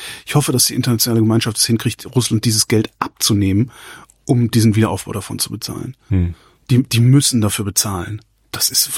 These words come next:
Speaker 1: ein solcher Wahnsinn.
Speaker 2: Luxemburg, E-U-Energieminister haben über Maßnahmen gegen hohe Energiepreise beraten.
Speaker 1: Ich hätte da eine Idee.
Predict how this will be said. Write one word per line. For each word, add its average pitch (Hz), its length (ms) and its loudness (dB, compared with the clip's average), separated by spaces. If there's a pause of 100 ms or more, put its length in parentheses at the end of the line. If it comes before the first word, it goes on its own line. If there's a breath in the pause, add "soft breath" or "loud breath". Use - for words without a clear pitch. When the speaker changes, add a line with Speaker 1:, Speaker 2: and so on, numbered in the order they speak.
(120)
Speaker 1:
ein - 140 -12
solcher 120 360 -6
Wahnsinn. 120 480 -4 (2250 soft breath)
Speaker 2:
Luxemburg, 117 720 2
E-U-Energieminister 117 1500 2
haben 101 200 0
über 95 200 2
Maßnahmen 104 580 2
gegen 90 300 0
hohe 110 180 4
Energiepreise 90 640 -4
beraten. 78 500 -8 (420 soft breath)
Speaker 1:
Ich - 180 -16
hätte 101 180 -2
da 92 80 -2
eine 92 140 0
Idee. 104 400 -2